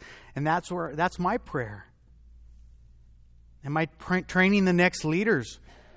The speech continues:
Or, number, the ten point here, am I getting stagnant? Am I getting stagnant? Yes, I was getting stagnant. I'm being transparent.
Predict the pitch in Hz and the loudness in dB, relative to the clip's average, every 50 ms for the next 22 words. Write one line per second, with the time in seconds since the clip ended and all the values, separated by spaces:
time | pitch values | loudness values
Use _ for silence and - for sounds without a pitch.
0 | - - - - - - - - - - 196 220 240 254 254 233 214 202 202 202 | -20 -20 -20 -20 -20 -20 -20 -20 -8 2 8 8 10 10 10 10 8 8 6 4
1 | 175 - - - - - - - - - - - - - - - - - - 156 | 2 -4 -12 -20 -20 -20 -20 -20 -20 -20 -20 -20 -20 -20 -20 -20 -20 -12 -8 -6
2 | 160 170 170 147 - - 160 156 151 - - 180 185 185 160 - - 190 202 220 | -2 -2 -4 -4 -4 -2 -2 -2 -2 0 -2 0 0 0 0 -2 -4 -2 0 2
3 | 226 208 202 175 - - - - - 165 175 170 165 180 180 - - - - - | 2 2 0 -2 -6 -12 -18 -10 -4 -2 0 0 0 0 -2 -6 -10 -20 -20 -20
4 | - - - - - - - - - _ - 151 151 156 165 156 170 185 175 170 | -20 -20 -20 -20 -20 -20 -20 -20 -20 _ -6 -4 -2 -2 -2 0 0 0 0 0
5 | 143 - - - - 135 123 127 139 123 120 110 104 - - - - - - - | -2 -4 -10 -10 -6 -6 -6 -6 -6 -6 -8 -10 -10 -12 -16 -20 -20 -20 -20 -20
6 | - - - - - - - - _ _ _ _ _ - - - - - - 143 | -20 -20 -20 -20 -20 -20 -20 -20 _ _ _ _ _ -20 -20 -20 -18 -12 -8 -6
7 | 143 156 151 165 165 170 165 143 - - - 156 170 175 165 131 117 - - - | -6 -6 -4 -4 -4 -2 -4 -4 -8 -8 -6 -6 -6 -4 -6 -8 -8 -10 -12 -20
8 | - - - - - - - - - - _ _ _ - - - - - - - | -20 -20 -20 -20 -20 -20 -20 -20 -20 -20 _ _ _ -20 -20 -20 -20 -20 -20 -20
9 | - - - - - - - - - - - 123 127 135 160 180 - - - - | -20 -20 -20 -20 -20 -20 -20 -20 -20 -16 -8 -6 -2 -2 -2 -2 -4 -8 -14 -16
10 | - - - _ - - _ - - - - - - - - - 117 120 127 156 | -16 -18 -20 _ -20 -20 _ -20 -20 -20 -20 -20 -20 -20 -10 -6 -4 -2 -2 -2
11 | 156 143 156 170 165 185 175 - - - 160 147 139 139 131 127 113 110 - - | -2 0 -2 0 0 0 -2 -4 -6 -6 -6 -4 -4 -4 -6 -8 -10 -10 -12 -20
12 | - - - - - - - - - - - - - - - - - - - - | -20 -20 -20 -20 -20 -20 -20 -20 -20 -20 -20 -20 -20 -20 -20 -20 -20 -20 -20 -20
13 | - - - - - 127 135 160 185 196 180 - - 196 180 185 180 - - 196 | -20 -20 -20 -18 -14 -10 -2 0 2 2 2 0 -2 -2 -2 -2 -4 -2 -2 -2
14 | 214 233 233 156 123 - | 0 2 0 0 -2 -4